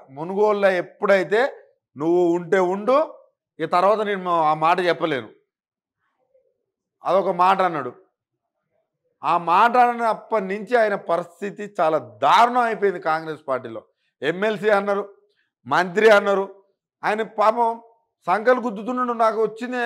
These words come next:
ఈ గల్ల ఎగరేస్తున్నాడు అని సంబరపడుతుండు. "అరే నీకు లేదురా బాబు" అనగానే, "అయ్యా సరే నేను విధేయుడిగా ఉంటా" అంటుండు. ఎంత విధేయుడిగా ఉంటా అని చెప్పినప్పుడు కూడా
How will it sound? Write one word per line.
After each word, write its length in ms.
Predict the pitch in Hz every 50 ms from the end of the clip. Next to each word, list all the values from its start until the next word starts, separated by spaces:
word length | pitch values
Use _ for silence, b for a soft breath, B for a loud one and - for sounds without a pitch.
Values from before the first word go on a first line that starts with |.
| 233 240 247
ఈ 20 | 240 190
గల్ల 200 | 214 202 208 226
ఎగరేస్తున్నాడు 520 | 233 220 233 226 208 220 240 226 226 226 214 214 214 220 226 226
అని 140 | 220 220 226 202 -
సంబరపడుతుండు. 680 | 202 196 202 214 220 220 220 196 160 202 170 170 208 226 - - - _ _ _ -
"అరే 160 | 180 190 208 202 208
నీకు 140 | 208 185 185
లేదురా 240 | 196 202 196 190 190
బాబు" 240 | 180 180 175 170 170 175
అనగానే, 280 | 170 170 165 165 175 185 - 117
"అయ్యా 320 | 117 117 117 113 120 117 117 113 113 113 113 113 110 _ _ _ _ _ _ -
సరే 140 | 175 185 196 196 196
నేను 140 | 202 196 185 165 165
విధేయుడిగా 520 | 185 170 196 208 214 202 190 196 196 185 185 180
ఉంటా" 180 | 170 156 180 175 175
అంటుండు. 260 | 170 160 160 143 127 - b b b b b b
ఎంత 380 | - 175 185 202 220 202 190 - 247 233 202
విధేయుడిగా 540 | 220 220 202 226 226 220 226 220 220 220 220 214 214 208
ఉంటా 180 | 196 190 214 202
అని 120 | 202 202 147 185
చెప్పినప్పుడు 500 | 190 190 - 208 226 220 180 214 214 196
కూడా 180 | 208 220 247